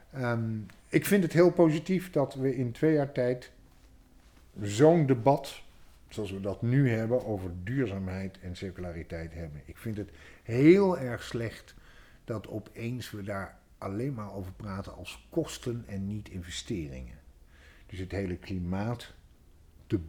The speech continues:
wat we momenteel voeren en zoals de overheid dat ook naar buiten brengt, is een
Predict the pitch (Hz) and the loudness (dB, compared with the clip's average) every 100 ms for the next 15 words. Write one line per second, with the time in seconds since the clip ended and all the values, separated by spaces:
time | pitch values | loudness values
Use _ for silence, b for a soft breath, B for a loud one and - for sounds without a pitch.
0 | 113 101 - 95 - 87 90 87 87 82 | 0 0 -10 -16 -10 -8 -6 -6 -6 -8
1 | 78 90 110 120 104 104 87 92 90 - | -10 -6 -2 -2 -2 -4 -8 -12 -12 -14
2 | - - 131 139 107 95 95 92 90 95 | -18 -6 2 2 2 -4 -6 -10 -12 -12
3 | 87 85 85 85 82 82 95 87 82 | -10 -10 -10 -10 -12 -12 -14 -12 -12